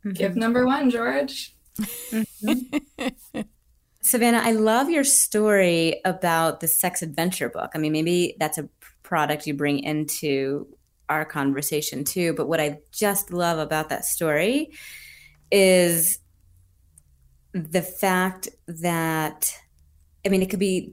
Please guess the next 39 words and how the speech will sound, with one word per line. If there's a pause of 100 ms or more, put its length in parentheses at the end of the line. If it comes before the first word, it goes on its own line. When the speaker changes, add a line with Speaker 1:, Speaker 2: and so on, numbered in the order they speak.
Speaker 2:
the,
the
possibility
for
so
much
healing,
right?
When
we
get
to
be
the
director
of
our
own
script, (400)
which
is
what
you
were
with
that. (680)
Speaker 1:
Yeah. (320)
Speaker 2:
Right? (160)
We're
not
operating
by
the
script
we
think
our
partner
wants.